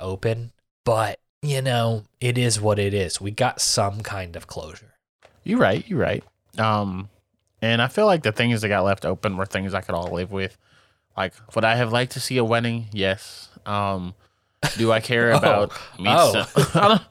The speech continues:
Speaker 2: I don't know what you were thinking about. Um,
Speaker 1: I wa-, I was hoping for the other relationships, like,
Speaker 2: I,
Speaker 1: you know,
Speaker 2: I mean,
Speaker 1: what's gonna happen with Linda and Mitsuo and Chinami?
Speaker 2: it's implied that they have feelings. I think Chinami just does her own thing, and,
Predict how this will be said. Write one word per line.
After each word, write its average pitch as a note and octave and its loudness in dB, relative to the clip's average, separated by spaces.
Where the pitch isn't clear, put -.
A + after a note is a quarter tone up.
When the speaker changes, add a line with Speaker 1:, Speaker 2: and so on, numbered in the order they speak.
Speaker 2:
I G#3 6
don't G#3+ 6
know F3 8
what C#3 4
you C#3+ 4
were C#3 6
thinking G2+ 0
about. F#2 0
Um, F#2 0
Speaker 1:
I G#3+ 6
wa-, A#3+ 6
I F#3 4
was A#3+ 4
hoping G3 4
for E3 4
the C#3 2
other C3+ 4
relationships, A#2+ 0
like, F#2 -4
Speaker 2:
I, F#2 -2
Speaker 1:
you G2+ -4
know, F2+ -6
Speaker 2:
I D#3 0
mean, G#3 2
Speaker 1:
what's A#2+ 0
gonna A#2+ 0
happen A#2 0
with A2+ 0
Linda A2 0
and G#2+ -2
Mitsuo G2 -2
and F#2+ -10
Chinami? G2 -6
Speaker 2:
it's F#3 0
implied B2 4
that G#2+ -4
they A2 4
have A2+ 0
feelings. G#2+ -4
I A2+ -2
think A2+ -2
Chinami G#2+ 0
just G2+ -6
does G#2+ 0
her G#2+ -2
own G2+ -4
thing, G#2 -6
and, F#2 -6